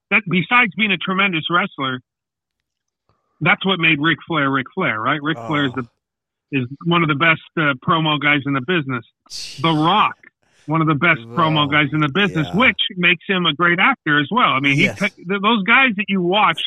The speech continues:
Speaker 1: that are good i-, on the microphone in the ring that transition onto T V, there's a reason.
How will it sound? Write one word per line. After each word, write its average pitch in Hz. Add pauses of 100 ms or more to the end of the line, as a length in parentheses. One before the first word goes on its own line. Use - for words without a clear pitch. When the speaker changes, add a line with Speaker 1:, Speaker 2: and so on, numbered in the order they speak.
Speaker 1:
that 156
are 151
good 135 (760)
i-, 170
on 170
the 156
microphone 165
in 147
the 139
ring 156
that 143
transition 147 (440)
onto 143 (180)
T 175
V, 135 (240)
there's 196
a 190
reason. 190